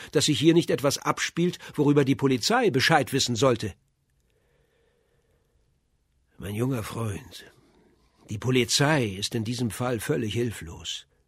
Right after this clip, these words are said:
Das könnt ihr mir glauben.“ Hartriegel räusperte sich. „Na gut, dann formuliere ich es als Bitte.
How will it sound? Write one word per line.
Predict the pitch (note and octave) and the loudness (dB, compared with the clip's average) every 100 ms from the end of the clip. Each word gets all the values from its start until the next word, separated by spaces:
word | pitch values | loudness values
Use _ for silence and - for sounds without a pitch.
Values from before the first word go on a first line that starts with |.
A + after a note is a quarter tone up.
| - | -8
Das | A2 - | -6 -2
könnt | B2 G#2 | -4 -4
ihr | G2+ | -6
mir | G2+ | -4
glauben.“ | B2 A2 - - - _ _ _ _ _ _ _ _ _ _ _ _ _ _ _ _ _ | -4 -4 -8 -16 -20 _ _ _ _ _ _ _ _ _ _ _ _ _ _ _ _ _
Hartriegel | A#2 B2 B2 A#2+ A#2+ B2 A#2 | -4 -4 -2 -2 2 2 0
räusperte | A2 A2 - E2 - - | -2 -4 -6 -12 -16 -14
sich. | - - - - _ _ _ _ _ _ _ _ | -14 -14 -20 -20 _ _ _ _ _ _ _ _
„Na | A2 A2+ | -8 -6
gut, | A#2 G#2+ - - _ _ _ - _ - - - - _ - | -6 -10 -14 -20 _ _ _ -20 _ -20 -20 -20 -20 _ -4
dann | A#2+ B2 A#2 F2+ - - - | -2 0 -2 -6 -14 -20 -10
formuliere | - C#3 C3+ B2 C#3+ C3 C3+ | 0 2 4 4 4 2 0
ich | A#2+ | -4
es | A#2+ - | -4 -4
als | A#2+ - | -4 -6
Bitte. | - C3 - | -4 -6 -6